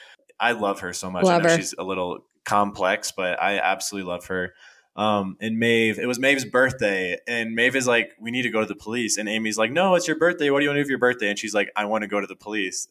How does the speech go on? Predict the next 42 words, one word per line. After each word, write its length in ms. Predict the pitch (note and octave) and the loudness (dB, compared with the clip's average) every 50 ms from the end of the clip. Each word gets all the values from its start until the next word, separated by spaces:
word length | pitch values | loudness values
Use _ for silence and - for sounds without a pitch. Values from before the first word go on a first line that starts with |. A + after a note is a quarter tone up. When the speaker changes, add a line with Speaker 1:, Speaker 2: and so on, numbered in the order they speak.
| _ | _
Speaker 1:
<laughs> 180 | - - - - | -6 -6 -6 -6
and 120 | C3 A2+ | -6 -4
report 420 | A2 A2 G#2 - - B2+ C#3 C3+ - | -4 -4 -4 -4 -4 -4 -4 -4 -4
this 200 | G2 G2 G2 - | -6 -4 -4 -6
for 140 | - G#2+ G#2 | -6 -8 -8
you." 280 | G2+ A#2+ B2 G2+ F2 - _ - - - - - - - - _ - | -6 -4 -4 -6 -6 -8 _ -18 -20 -18 -18 -20 -20 -20 -18 _ -2
Um, 540 | G#2+ A2+ A#2 A2+ A2 G#2+ G#2 G2+ G2+ G2+ _ - | 2 2 4 4 4 2 0 -2 -6 -8 _ -10
and 140 | A2+ A#2+ A#2+ | -8 -6 -4
so 280 | - - A#2+ A#2 A#2 A2 | -2 0 0 0 0 0
she 180 | G#2 - A#2+ | -2 -4 -6
takes 300 | A2+ - A#2 A#2+ A2+ - | -4 -4 -4 -4 -4 -4
her 80 | A2+ A2 | -4 -4
to 60 | G#2+ | -2
the, 400 | G#2 G#2+ G2+ G2 F#2+ F#2 F2+ - _ _ - | -2 0 0 0 -2 -4 -6 -8 _ _ -14
to 120 | - G2+ | -12 -12
the 80 | G2 F#2+ | -12 -12
police 300 | - - C#3+ D3+ D3+ D3+ | -8 -2 0 0 0 0
station. 500 | - C#3+ C#3 C3 C3 B2+ B2 B2 B2 B2+ _ _ _ _ _ _ | -2 -4 -4 -4 -4 -6 -6 -8 -8 -12 _ _ _ _ _ _
And 160 | - C#3+ D3+ | -8 -6 -2
then, 340 | D#3+ E3 E3 E3 E3 D#3+ - - | -2 -2 -2 -2 -4 -8 -6 0
um, 560 | - C3+ C3+ C3 C3 B2 A#2+ A#2 A2+ G#2+ - - | 2 4 6 6 6 4 4 2 -2 -4 -6 -4
you 140 | B2+ C3+ | -2 0
know, 260 | C3 B2+ B2+ B2 A#2 - | 4 4 4 4 4 4
there's 280 | - C#3 C3+ C3 A#2+ | 2 2 2 2 2
not, 300 | B2+ C3+ D3+ E3+ E3+ - | 2 2 4 4 2 0
it 80 | C3+ B2+ | -2 -4
didn't 240 | C3+ D3+ D#3+ D3+ - | -4 -4 -6 -6 -6
feel 140 | - D3 | -4 -2
like 160 | C#3+ D3 C3+ A2+ | 0 0 0 0
much 240 | A2+ A2+ A2+ - | 0 0 -2 -2
was 140 | - B2 A2+ | -4 -8 -6
gonna 180 | A2 A2 A2 G#2 | -8 -8 -8 -6
be 220 | G2+ G2+ G2 G2 - | -8 -8 -8 -6 -4
done 220 | - C3 D#3 D#3+ | -2 -2 0 0
about 280 | D3+ D3 D3 C#3+ C#3+ C#3+ | 2 2 4 4 4 2
it. 140 | C#3+ C#3 | 2 2
It 160 | B2+ A2+ - - | 0 0 0 0
kinda 220 | A2+ B2 C#3 C3+ | -2 0 0 0
felt 260 | - - C3 A#2+ G#2+ | 2 2 2 2 2
really 240 | G#2+ A2+ A#2 A2+ G2+ | 0 -2 -2 -2 0
sad. 580 | E2 - - - G2 A2 B2 B2+ B2+ B2 B2 G#2+ | 0 0 2 4 4 4 6 6 4 4 2 0
Like, 300 | G2+ G2 F#2+ E2+ - | -2 -2 -2 -4 -8